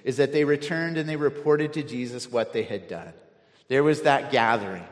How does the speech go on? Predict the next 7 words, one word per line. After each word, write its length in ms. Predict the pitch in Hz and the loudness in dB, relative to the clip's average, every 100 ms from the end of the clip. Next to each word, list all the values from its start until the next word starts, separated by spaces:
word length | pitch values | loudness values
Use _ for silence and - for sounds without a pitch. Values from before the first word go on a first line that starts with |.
| - - - - | -20 -20 -20 -14
and 120 | 120 131 | -4 2
there 100 | 139 | 4
was 160 | 147 | 4
that 180 | 147 139 | 4 2
celebration. 1000 | - - 135 139 113 117 117 117 - 95 107 | 0 2 4 4 0 -2 -2 -2 -8 -12 -12
And 120 | 127 | -8
friends, 320 | - 147 143 | 0 0 0